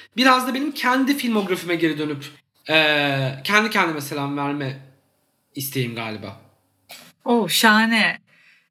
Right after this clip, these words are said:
Speaker 2: Ya burada şey de aslında merak ediyorum. Filmin diliyle ilgili konuşurken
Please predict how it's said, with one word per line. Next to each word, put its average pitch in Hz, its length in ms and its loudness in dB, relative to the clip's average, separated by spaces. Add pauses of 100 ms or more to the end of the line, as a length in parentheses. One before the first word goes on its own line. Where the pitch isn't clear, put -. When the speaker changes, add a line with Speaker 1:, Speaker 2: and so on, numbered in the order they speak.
Speaker 2:
Ya 240 240 4
burada 285 260 2
şey 262 260 2
de 226 180 4
aslında 196 340 -2
merak 185 300 0
ediyorum. 175 280 -6
Filmin 247 420 2
diliyle 247 440 4
ilgili 233 200 0
konuşurken 220 720 0